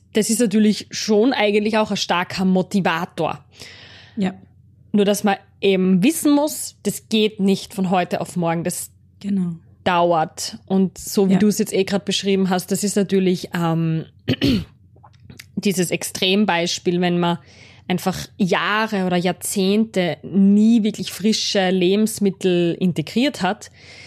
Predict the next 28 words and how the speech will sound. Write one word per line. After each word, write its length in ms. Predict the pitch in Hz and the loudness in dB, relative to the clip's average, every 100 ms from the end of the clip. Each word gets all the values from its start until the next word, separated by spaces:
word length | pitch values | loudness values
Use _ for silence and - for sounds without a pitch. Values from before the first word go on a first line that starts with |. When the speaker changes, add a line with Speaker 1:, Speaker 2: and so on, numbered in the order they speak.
| - 180 | -14 -8
Speaker 2:
Mhm. 240 | 175 170 | -6 -2
Speaker 1:
Ähm, 640 | 180 185 180 180 180 180 160 _ _ _ _ _ - _ _ - - - _ - - | 0 2 4 4 4 2 -2 _ _ _ _ _ -20 _ _ -20 -20 -20 _ -20 -4
das, 380 | 180 - - - _ _ - | -4 -2 -8 -12 _ _ -4
das 320 | 180 - - | -2 -4 -10
erfordert 600 | - 190 214 190 190 196 | -6 -2 2 2 2 0
dann 120 | 185 | 0
natürlich 440 | 185 208 185 190 | 0 0 0 -2
besonders, 720 | 190 - 220 208 190 - - - | -4 -2 0 2 0 -2 -4 -2
äh, 320 | 139 117 - | -2 -2 -6
besonders 680 | - 180 202 180 180 - - | -4 -4 -2 0 0 -2 -6
lange 500 | - 185 160 160 156 170 | -2 0 0 -2 -2 -2
Speaker 2:
Ja. 120 | 190 | -2
Speaker 1:
Zeit 480 | 175 165 156 156 151 | -2 0 0 0 -2
im 140 | 170 | -2
Endeffekt. 760 | 135 156 156 - 107 - - - - - - - - - _ - - _ _ _ - | -2 -2 -4 -4 -6 -6 -14 -20 -18 -20 -20 -20 -20 -20 _ -20 -20 _ _ _ -4
Wobei 320 | 196 180 190 | 0 2 2
auch 120 | 226 | 0
da 220 | - 170 220 | 0 0 2
findet 320 | 254 220 208 | 2 2 2
man 120 | 190 | 0
oft 280 | 165 175 - | 0 -4 -4
vielleicht, 480 | 185 170 175 - - | -2 0 0 -4 -6
ähm, 480 | 165 160 156 156 165 | -2 0 -2 -2 -2
zwei, 180 | 170 | -2
drei 180 | 165 170 | 0 -2
Kleinigkeiten, 840 | 165 143 165 190 - 170 160 185 | -2 -2 -2 -4 -2 -2 -2 -2
die 100 | 170 | -2
diejenigen 800 | 170 180 170 165 170 165 160 160 | 0 0 0 -2 -2 -4 -4 -6